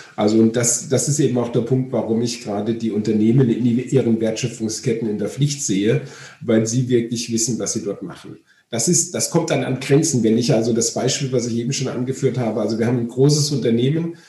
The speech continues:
das fünftausend Lieferanten auf der ersten Stufe hat. Diese fünftausend Lieferanten haben weitere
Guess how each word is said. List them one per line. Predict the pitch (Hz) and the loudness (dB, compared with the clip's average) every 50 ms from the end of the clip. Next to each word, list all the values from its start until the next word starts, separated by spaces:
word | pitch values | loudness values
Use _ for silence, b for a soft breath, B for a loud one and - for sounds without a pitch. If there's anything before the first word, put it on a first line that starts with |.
| B B B B | B B B B
das | 127 110 - - | -4 -4 -2 0
fünftausend | - 170 165 - - - 135 127 131 - 135 135 | 0 0 0 0 0 0 0 2 2 0 0 0
Lieferanten | 135 131 - 135 110 117 117 120 - 143 127 | 0 0 -2 -2 -2 0 -2 0 0 0 0
auf | - - | 0 2
der | - 131 107 | 2 2 2
ersten | 107 117 117 - - 139 | 2 0 0 0 0 0
Stufe | - - - 123 110 - 113 90 | -2 0 0 0 0 0 -2 -2
hat. | 90 - - - | -2 -4 -2 0
Diese | 139 131 127 139 | 0 2 2 2
fünftausend | 135 - 165 156 - - - 120 117 117 120 139 135 | 2 2 0 0 0 -2 -2 0 0 2 2 2 2
Lieferanten | 131 117 120 131 98 95 107 120 143 143 - 139 117 113 | 2 0 0 -2 -4 -2 0 0 0 0 2 0 0 0
haben | 110 110 127 120 113 | 0 0 0 0 0
weitere | 117 104 - 135 - 156 135 123 131 127 123 117 117 B | 0 0 0 2 2 2 2 4 4 4 4 2 2 B